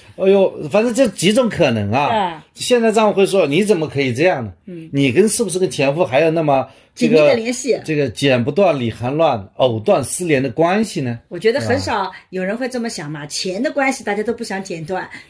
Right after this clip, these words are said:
Speaker 1: 情想剪断，钱可不想剪断。而且你看那个，现在那个，所以张兰就很有意思，就天天这个说吃软饭嘛，<laughs> 就用前夫的钱养现在的丈夫，你这个软饭吃的。所以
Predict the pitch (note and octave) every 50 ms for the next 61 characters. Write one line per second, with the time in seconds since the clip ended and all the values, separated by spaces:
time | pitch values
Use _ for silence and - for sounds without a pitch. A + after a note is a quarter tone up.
0 | _ _ _ - - B3 C4 D4 G#4+ A4 G#4+ D#4 B3+ B3 B3 A3+ F3+ E3+ E3 F#3
1 | F3 E3+ - - - G#3 A#3 D#4 A4+ G#4 F#4+ G3+ A3+ - A3 G3+ F#3+ G3 F3 -
2 | A3 A#3 F#3 F3 D#3 D3 - _ - - - - - - - - C4+ D#4+ F4 E4
3 | C#4+ C4+ C4 D4+ D#4+ C#4+ C4+ C#4 D4 C#4 C#4+ C#4 C#4 - F4+ D#4+ D4 D4 C#4 C#4+
4 | D4 C4+ B3+ A3+ - - - - - D4+ E4+ F4 D4+ C4 A#3+ F4 F4 F4+ F4 D4
5 | A#3+ B3+ C#4+ D4 C#4+ B3+ B3 C#4 C#4 C4+ C#4+ D#4 D4+ B3+ - - G3 F#3 - A#3+
6 | A#3+ A#3 - _ - - E4 D#4+ - E4 D#4 D4 C#4 C4+ C#4+ C4 A#3 A#3 A#3 -
7 | C#4+ B3+ B3+ B3 - - - - - _ - - - E4 D#4+ D4 C4+ A3 F#3+ F#3+
8 | G3+ - D4 D4 C4+ G3+ F#3 D#3+ - - - - _ - C4 B3+ A#3+ E4+ D4 C#4
9 | C4+ D4 D#4 C#4+ C4 C4+ - - - C4 A3+ A#3 C#4+ - - F4 D4+ D#4+ D#4+ D#4
10 | - - - A#3 A3 A3+ B3 - - - - D#4+ G4+ A4 - B3 - C#4 A#3+ G#3+
11 | A3 - - G#4 F4+ C#4 C4+ C#4 C#4 B3 A3+ - G#3+ - E4 D4 C4 B3+ B3 -
12 | - A#3 G3+ - - A#3 - F#4 F4 D#4+ D4 B3+ G#3+ G3+ G#3 - - C4 C4 B3+
13 | - - D4 C4+ A#3+ A#3+ - - - - D#4+ G4 - - D#4 D#4 B3 - - D4+
14 | C4